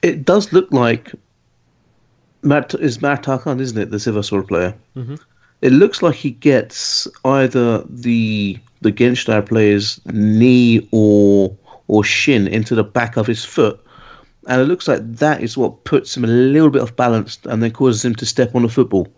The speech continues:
Speaker 1: and then fall over, 'cause obviously you step on a, a moving football, you, you lose your balance and you fall over. But I think that comes from the fact that he had his leg taken from behind.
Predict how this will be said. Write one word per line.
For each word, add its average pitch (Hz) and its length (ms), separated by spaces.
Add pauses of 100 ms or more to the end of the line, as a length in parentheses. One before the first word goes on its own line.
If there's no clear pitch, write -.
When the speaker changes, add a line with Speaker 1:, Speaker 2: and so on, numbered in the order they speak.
(800)
Speaker 1:
and 113 180
then 113 140
fall 120 260
over, 107 220
'cause 104 280
obviously 107 460
you 98 180
step 120 320
on 104 80
a, 98 140
a - 60
moving 107 260
football, 104 400
you, 95 100
you 101 340
lose 110 300
your - 80
balance 101 300
and 104 80
you 101 80
fall 107 240
over. 110 260 (560)
But - 140
I - 40
think 127 340 (500)
that - 380
comes 131 420
from 107 200
the 101 60
fact 110 320
that 90 120
he 104 160
had 110 460 (400)
his 110 440
leg 113 460
taken 113 280
from 104 200
behind. 101 500